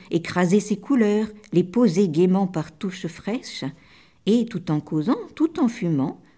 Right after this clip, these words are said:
jeter sur la toile ces simples compositions chères aux âmes naïves. Un pot de grès, des huîtres ouvertes, l'éclat dur des cuivres contrastant avec le luisant profond des faïences,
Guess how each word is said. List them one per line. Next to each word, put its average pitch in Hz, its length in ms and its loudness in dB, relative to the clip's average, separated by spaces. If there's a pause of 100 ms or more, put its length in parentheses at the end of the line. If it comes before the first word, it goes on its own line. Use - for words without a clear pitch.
(120)
jeter 190 440 2
sur 151 260 -6
la 180 120 0
toile 185 320 -2
ces 156 140 -6
simples 233 460 2
compositions 180 840 -2
chères 208 480 -2
aux 143 220 -2
âmes 170 180 0
naïves. 147 540 -4 (640)
Un 143 100 -2
pot 131 220 -6
de 214 160 0
grès, 180 400 -4 (560)
des 175 160 6
huîtres 160 480 -2
ouvertes, 175 560 -2 (720)
l'éclat 208 420 4
dur 208 240 4
des 190 160 4
cuivres 180 480 0
contrastant 180 720 -2
avec 156 280 -2
le 156 120 0
luisant 180 500 0
profond 175 440 -4
des 160 100 0
faïences, 160 640 -4